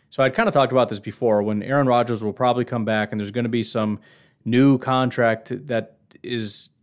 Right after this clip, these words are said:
meant to make it seem as though Aaron Rodgers worked over the Packers, when in reality, that's not at all what happened.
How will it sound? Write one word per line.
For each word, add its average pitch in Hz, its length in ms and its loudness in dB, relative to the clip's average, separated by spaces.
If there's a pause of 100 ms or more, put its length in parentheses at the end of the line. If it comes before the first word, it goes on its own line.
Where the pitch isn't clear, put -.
(280)
meant 131 540 0
to 120 300 0
make 120 260 0
it 110 80 -2
seem 123 260 0
as 110 100 -4
though 117 120 2
Aaron 113 260 0
Rodgers 107 360 -2
worked 110 320 -2
over 110 180 0
the 101 80 -6
Packers, 113 480 -4
when 113 140 -4
in 107 100 -2
reality, 104 420 0
that's 101 220 -6
not 101 180 -4
at 98 80 -6
all 92 200 -2
what 95 100 -8
happened. 92 340 -8